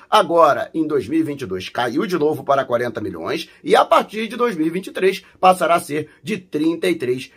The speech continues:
milhões de euros. Portanto, né, esse é o valor estipulado pelo Flamengo, né, que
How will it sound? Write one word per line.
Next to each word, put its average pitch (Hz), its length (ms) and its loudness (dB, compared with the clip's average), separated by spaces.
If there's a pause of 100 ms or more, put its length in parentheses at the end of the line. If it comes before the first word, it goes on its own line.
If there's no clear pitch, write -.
milhões 151 640 0
de 120 320 -10
euros. 151 640 6
Portanto, 165 580 -2 (180)
né, 170 300 0 (160)
esse 247 420 -2
é 226 80 4
o 233 60 2
valor 185 320 2
estipulado 185 720 0 (340)
pelo 226 300 6
Flamengo, 247 720 2
né, 185 300 0 (160)
que 214 280 -6